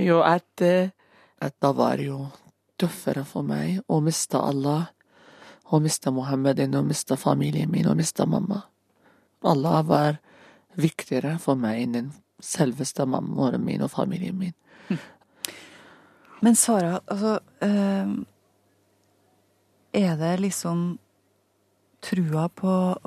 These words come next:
Speaker 2: på Gud du har mistet, eller er det trua på systemet islam, liksom?
Speaker 1: Jeg har mistet trua på Allah.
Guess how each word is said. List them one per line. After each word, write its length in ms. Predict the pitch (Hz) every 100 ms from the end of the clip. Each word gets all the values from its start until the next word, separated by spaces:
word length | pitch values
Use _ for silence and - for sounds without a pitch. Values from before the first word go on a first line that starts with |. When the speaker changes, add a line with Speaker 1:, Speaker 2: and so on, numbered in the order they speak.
| -
Speaker 2:
på 120 | 196
Gud 340 | 175 185 214 226
du 80 |
har 100 | 277
mistet, 440 | 269 285 - 208 226
eller 160 | 214 208
er 140 | 185
det 100 | -
trua 460 | - 175 165 160 175
på 260 | - - 185 185 -
systemet 1000 | - - - - - 175 160 151 170 214
islam, 540 | 202 - 208 262 359 330
liksom? 280 | 349 392 392 - - - - _
Speaker 1:
Jeg 360 | 170 185 202
har 180 | 196 190
mistet 480 | 180 190 - - 123
trua 300 | 165 143 120
på 200 | 123 135 -
Allah. 460 | 131 123 127 139